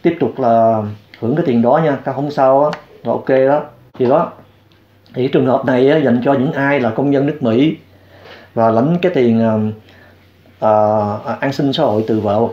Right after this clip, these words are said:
chồng. Và nếu mà vợ hoặc chồng á, có tính, có cái, ờ, t-, tính, ờ, tính chỉ, ờ, từ công ăn việc làm á, thì ok.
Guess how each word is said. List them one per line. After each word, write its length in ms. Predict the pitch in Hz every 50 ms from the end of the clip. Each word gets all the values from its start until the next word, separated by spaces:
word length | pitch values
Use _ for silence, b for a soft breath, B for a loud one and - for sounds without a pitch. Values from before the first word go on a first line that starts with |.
| -
chồng. 280 | - 117 110 117 113 101 95 - - _ _ -
Và 280 | 110 107 104 113 113 110
nếu 180 | 120 139 165 175
mà 80 | 147
vợ 200 | 113 107 101 107
hoặc 160 | 127 127 - -
chồng 280 | - 117 104 107 107 117
á, 80 | 135 135 -
có 80 | 156
tính, 720 | 151 - 160 170 180 175 170 170 160 147 143 139 135 135 135 - B B B B B B B B B B B
có 120 | - 165 165
cái, 280 | 165 175 170 170 160
ờ, 180 | 156 147 139 139 -
t-, 340 | 165 160 143 135 135 131 127
tính, 320 | - 165 160 175 175 175
ờ, 220 | 170 151 143 135
tính 200 | - - 165 180 180
chỉ, 360 | - 117 113 135 160 175 175
ờ, 220 | 160 147 139 131 131
từ 140 | 120 120 117
công 200 | 127 143 147 139
ăn 100 | 139 135
việc 160 | 120 120 127
làm 200 | 127 117 113 123
á, 80 | 143 143
thì 80 | - 120
ok. 220 | 123 123 123 -